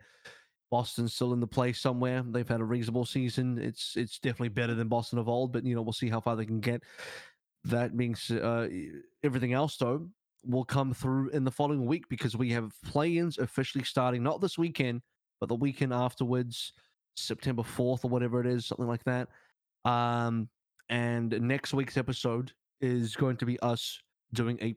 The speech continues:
preview of the play-ins or the preview of the postseason in terms of where the play-ins games are going to be, uh, implications for playoffs as well, all that kind of stuff.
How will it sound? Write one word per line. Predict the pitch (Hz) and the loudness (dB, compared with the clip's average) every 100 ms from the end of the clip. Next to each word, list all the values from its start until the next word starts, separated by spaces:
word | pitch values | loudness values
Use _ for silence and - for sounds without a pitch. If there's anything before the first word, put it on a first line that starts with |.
| - | -4
preview | - 214 220 175 208 226 233 _ _ _ _ _ 131 | 0 2 2 2 4 2 0 _ _ _ _ _ 0
of | 131 127 120 110 - | 2 2 0 -4 -4
the | 117 127 | -2 -2
play-ins | - 120 113 110 104 110 | -2 0 2 2 0 -2
or | |
the | 107 | -4
preview | - 143 127 131 | 0 0 2 2
of | 117 | 0
the | |
postseason | - 120 110 - 117 104 110 110 | -2 -2 -2 -2 -2 0 -2 -2
in | 110 | -4
terms | 107 110 101 | -2 -2 -2
of | 104 | -2
where | 95 104 113 117 117 117 117 _ _ - | -2 0 0 2 0 0 -4 _ _ -10
the | |
play-ins | - 117 113 110 | -2 0 0 -2
games | 107 104 104 104 | -2 -2 -2 -2
are | |
going | 104 101 | -2 -2
to | 101 | -2
be, | 123 127 123 123 - _ _ _ _ _ _ - | 0 2 2 0 -4 _ _ _ _ _ _ -2
uh, | 107 104 104 - | 2 2 2 0
implications | 110 117 - 110 - | -2 -2 0 -2 -2
for | - | -6
playoffs | - 120 110 110 - | -4 0 0 0 -4
as | 92 104 | -6 -2
well, | 120 120 123 | 0 2 0
all | 123 127 | 0 2
that | 127 - | 0 0
kind | 113 | -2
of | 104 | -2
stuff. | - 113 107 - - | -2 -2 -2 -6 -14